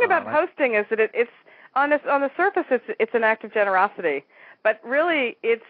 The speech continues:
Speaker 1: um, the, the host actually gains a lot by hosting because you get, you know, a lot of credit from your friends for doing that. You hope, you should get return invitations, and, you know, it makes you, makes you feel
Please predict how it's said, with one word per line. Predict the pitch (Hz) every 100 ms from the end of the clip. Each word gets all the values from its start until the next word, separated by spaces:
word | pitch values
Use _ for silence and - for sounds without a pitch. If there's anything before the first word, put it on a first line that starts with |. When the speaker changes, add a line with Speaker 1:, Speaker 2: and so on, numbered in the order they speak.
| -
Speaker 1:
um, | 208 196 190
the, | 196 202
the | 208
host | 208 240 247
actually | 202 190 190
gains | 180 185 185 185
a |
lot | 165 151 -
by | 156 156
hosting | 160 151 151 143
because | 151 170 147 147 _ _ _ _ _
you | 214 240
get, | 320 320 -
you |
know, | 262 226 214 202
a | 202
lot | 196
of | 220
credit | - 202 190
from | 190 180
your | 170
friends | 165 170 151 156
for | -
doing | 156 160 143
that. | 139 131 135
You | 180 185 -
hope, | 220 220
you | - 208 202
should | 254 262
get | 220 165
return | 175 - 190 170
invitations, | 165 160 160 139 - 123 170 - _ _ _ _ _ -
and, | 185 180 180
you | 247
know, | 339 247
it | 226
makes | 240 -
you, | 254 247 -
makes | 240 -
you | 240 -
feel | 247 233 220 226